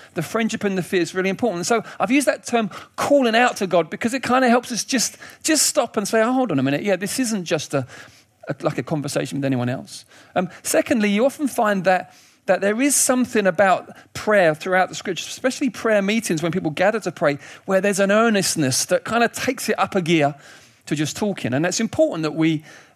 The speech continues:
that we think about that, reflect on that, um, that we are to be an earnest people in prayer. And the final thing I wanna say is because calling out involves opening your mouth and getting your vocal cords working. I actually think it's important that prayer involves talking to God.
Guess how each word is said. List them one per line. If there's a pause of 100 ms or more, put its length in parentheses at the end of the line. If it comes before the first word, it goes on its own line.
that
we
think
about
that,
reflect
on
that, (280)
um,
that
we
are
to
be
an
earnest
people
in
prayer. (220)
And
the
final
thing
I
wanna
say
is
because
calling
out
involves
opening
your
mouth
and
getting
your
vocal
cords
working. (1160)
I
actually
think
it's
important
that
prayer
involves
talking
to
God.